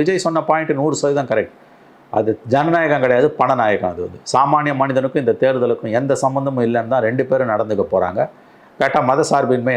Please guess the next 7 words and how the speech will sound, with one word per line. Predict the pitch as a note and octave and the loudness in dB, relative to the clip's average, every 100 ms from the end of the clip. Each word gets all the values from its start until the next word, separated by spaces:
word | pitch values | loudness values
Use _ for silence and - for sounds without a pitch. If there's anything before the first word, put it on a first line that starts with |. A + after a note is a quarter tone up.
| A#2 | 0
நாங்க | A#2+ A2 A2+ | 0 0 2
வந்து | C3 B2 | 2 2
பாசிசத்தை | C#3 D3 B2+ A2+ A2 | 0 0 0 2 2
ஒழிக்கணும்னு | A#2 A2+ A#2 A2+ | 0 -2 0 0
இவங்க | A#2 G#2+ | 2 0
கதை | A2+ A2 | 2 0
கட்டுவாங்க. | G2 G2 F2 | 0 0 0